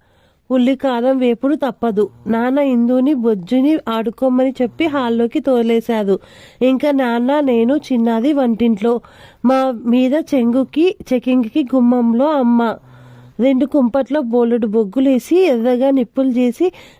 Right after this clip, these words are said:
లోపలికి తోసింది కర్రతో. నీళ్లు పనికి రావట గాని నిప్పులు పనికొచ్చాయట. పెద్ద ఇత్తడి గిన్నెలో నాలుగు గ్లాసుల బియ్యం పోసి, బావి దగ్గర కడుక్కోడానికి వచ్చారు నాన్న.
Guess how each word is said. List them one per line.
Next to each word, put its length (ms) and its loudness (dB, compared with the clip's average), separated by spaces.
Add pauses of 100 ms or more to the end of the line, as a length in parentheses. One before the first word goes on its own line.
లోపలికి 480 0
తోసింది 520 0
కర్రతో. 560 0
నీళ్లు 360 2
పనికి 420 -2
రావట 440 -2
గాని 440 0 (360)
నిప్పులు 320 0
పనికొచ్చాయట. 840 -2
పెద్ద 420 -4
ఇత్తడి 380 0
గిన్నెలో 520 0 (420)
నాలుగు 400 0
గ్లాసుల 460 -2
బియ్యం 400 0
పోసి, 600 0 (400)
బావి 360 0
దగ్గర 400 0
కడుక్కోడానికి 1040 -2
వచ్చారు 500 -2
నాన్న. 480 0